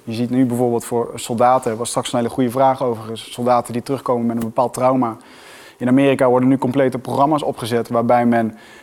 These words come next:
niet meer met de westerse medicijnen werkt, maar juist met psychedelische middelen, omdat ze daarbij wel in één keer die verwerking kunnen hebben. Want die opvang is natuurlijk flut voor iemand die, eh, eh, een paar keer in, in de uitzending is geweest. Eh, terug in contact met je gevoel. Nou, een hele belangrijke, want heel veel mensen leven gewoon in hun hoofd.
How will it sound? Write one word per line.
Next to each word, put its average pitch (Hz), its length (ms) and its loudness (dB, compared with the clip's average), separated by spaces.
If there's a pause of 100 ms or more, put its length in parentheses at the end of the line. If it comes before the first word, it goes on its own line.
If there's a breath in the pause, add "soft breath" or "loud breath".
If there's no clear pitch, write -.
niet 165 240 4
meer 143 200 4
met 123 140 4
de 127 180 2
westerse 160 420 0
medicijnen 120 580 2
werkt, 110 260 0
maar 113 120 -4
juist 127 260 2
met 117 80 -6
psychedelische 120 600 -2
middelen, 117 320 -2
omdat 113 240 -4
ze 117 160 -4
daarbij 131 640 4
wel 135 180 4
in 147 80 4
één 156 120 2
keer 151 100 -2
die 139 80 -2
verwerking 123 460 0
kunnen 113 220 -4
hebben. 107 220 -10
Want 120 140 -4
die 165 100 -2
opvang 135 280 0
is 113 60 -2
natuurlijk 117 300 -2
flut 147 240 2
voor 127 120 -2
iemand 113 240 0
die, 117 340 -2
eh, 117 140 0
eh, 120 280 -2
een 117 100 -6
paar 123 200 0
keer 123 180 -4
in, 120 400 -10
in 127 80 -4
de 127 80 0
uitzending 123 380 -4
is 113 80 -14
geweest. - 380 -14 (1200 loud breath)
Eh, 156 420 6
terug 190 300 2
in 208 120 2
contact 190 320 2
met 196 140 0
je - 60 -2
gevoel. 170 440 4
Nou, 143 220 2
een 165 60 6
hele 170 160 4
belangrijke, 160 680 4
want 139 260 4
heel 165 260 2
veel 160 100 2
mensen 165 320 2
leven 175 180 4
gewoon 165 220 2
in 165 80 4
hun 151 140 4
hoofd. 190 420 4